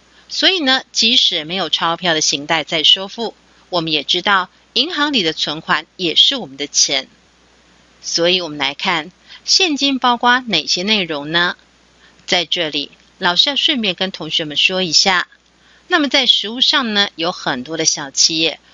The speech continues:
会把银行存款单独列示出来，有别于库存现金。所以呢，他们的现金科目呢，指的是库存现金。那么银行存款呢，它会另外再设一个科目。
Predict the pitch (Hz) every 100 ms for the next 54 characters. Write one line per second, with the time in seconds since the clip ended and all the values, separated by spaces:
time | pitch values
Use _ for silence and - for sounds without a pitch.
0 | _ - 294 - 165 160 170 170 - 160
1 | 165 - 151 175 170 - - 175 180 143
2 | 151 185 156 165 - 180 170 160 160 196
3 | - - 196 180 165 175 190 180 - 277
4 | - 151 143 185 160 147 160 165 170 _
5 | _ - - - 302 381 262 240 254 233
6 | 190 - 262 226 233 240 240 233 240 208
7 | 185 - - 156 143 151 - 170 - -
8 | 226 - 143 131 - 175 156 175 170 190
9 | _ - - - 370 302 208 214 196 190
10 | - 185 202 175 160 165 - 170 175 170
11 | 165 156 147 202 175 - 170 143 - -
12 | 196 202 196